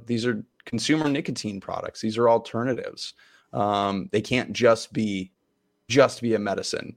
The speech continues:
because then we, we stifle the entire thing that makes all of this work so well.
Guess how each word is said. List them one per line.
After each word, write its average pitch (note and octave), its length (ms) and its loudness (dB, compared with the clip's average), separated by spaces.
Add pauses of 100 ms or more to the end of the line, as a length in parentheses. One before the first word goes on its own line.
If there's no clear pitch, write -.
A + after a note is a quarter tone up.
(120)
because A2 300 0
then A#2+ 200 4
we, G#2 280 2
we F#2 340 -8 (360)
stifle B2 540 2
the G#2 180 0
entire G2+ 400 2
thing G2+ 200 0
that F#2+ 120 -6
makes F#2 280 -4
all F#2 140 2
of - 100 -2
this - 240 -8
work - 220 -4
so G1+ 240 -4
well. - 240 -8